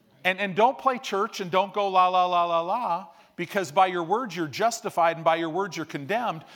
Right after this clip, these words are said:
"Well, I didn't really mean it." Listen, it doesn't matter if you don't mean it. Those demons get excited when you say, "Man, my knee is killing me." They're like, "Really? That's cool."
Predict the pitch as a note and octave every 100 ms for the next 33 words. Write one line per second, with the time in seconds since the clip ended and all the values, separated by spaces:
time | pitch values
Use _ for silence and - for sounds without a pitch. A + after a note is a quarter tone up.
0 | - F#3 A3 G3+ A#3+ B3+ A#3+ G3 G3 E3+
1 | E3 A#3 G3+ D#3+ G3+ C4+ C4 B3+ A#3+ A3+
2 | G3 G3 G3 F3+ F#3 F#3 E3 F3+ G#3 A#3+
3 | - _ _ _ _ _ _ _ _ _
4 | _ _ _ _ - A#3 F3 A3 D4+ A#3+
5 | C3 F#3 F#3+ - C#4 D4 G#3 E3+ D#3+ D3
6 | E3+ D3 G#3 G3+ C#3 C3+ G#3 A#3 C3 -
7 | - A#3+ A3+ B2 F#2+ - _ - - _
8 | - _ _ _ - - - E3 A3 F3
9 | D#3+ D4+ E4 G#3 A2 - _ _ _ _
10 | _ E3+ A3+ - - D4+ E4+ D4 -